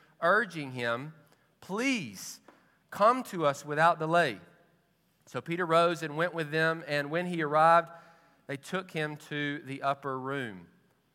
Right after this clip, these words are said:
All the widows stood beside him, weeping and showing tunics and other garments that Dorcas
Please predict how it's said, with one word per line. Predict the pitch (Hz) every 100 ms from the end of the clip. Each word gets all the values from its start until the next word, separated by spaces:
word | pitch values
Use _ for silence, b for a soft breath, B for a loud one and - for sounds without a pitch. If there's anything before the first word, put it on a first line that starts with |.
| _ _ _ _ _ _ -
All | 123 151
the |
widows | 147 156 147 147
stood | 160 156
beside | 147 - 160 156
him, | 147 123 117
weeping | 147 170 160 156 120
and | 117 117
showing | - 147 139
tunics | 127 - 180 170 127 -
and | 131
other | 139 160
garments | 156 139 156 156 127 -
that | 139 123 123
Dorcas | 143 160 160 143